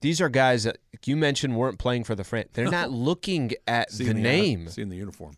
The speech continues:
Speaker 1: They're looking at the uniform.
Speaker 2: Yeah.
Speaker 1: They're not looking at, I mean, Manfred going up and, and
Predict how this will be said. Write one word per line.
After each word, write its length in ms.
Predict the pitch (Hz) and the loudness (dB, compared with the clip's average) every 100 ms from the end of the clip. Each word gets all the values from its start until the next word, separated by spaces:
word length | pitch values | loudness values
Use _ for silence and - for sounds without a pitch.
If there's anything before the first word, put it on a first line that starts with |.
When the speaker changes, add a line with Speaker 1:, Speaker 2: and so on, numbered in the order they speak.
| - | -6
Speaker 1:
They're 120 | 139 | -2
looking 220 | 143 131 | 0 0
at 80 | 113 | -2
the 80 | 104 | -2
uniform. 540 | 110 175 165 - 90 87 | -2 -2 -2 -4 -6 -6
Speaker 2:
Yeah. 140 | 76 - _ _ 113 | -10 -16 _ _ 0
Speaker 1:
They're 200 | 139 175 | 2 4
not 240 | 190 160 | 2 2
looking 380 | 147 175 175 151 | 0 2 2 2
at, 340 | 127 117 - - _ _ _ _ | 4 2 0 -8 _ _ _ _
I 60 | 120 | -4
mean, 300 | 120 117 - _ _ _ _ _ | -2 -2 -6 _ _ _ _ _
Manfred 440 | 123 151 196 190 135 | 0 2 2 0 0
going 280 | 143 143 131 | 2 4 4
up 220 | 139 - | 2 0
and, 200 | 107 110 - | -4 -4 -4
and 320 | 113 107 110 | -4 -2 -6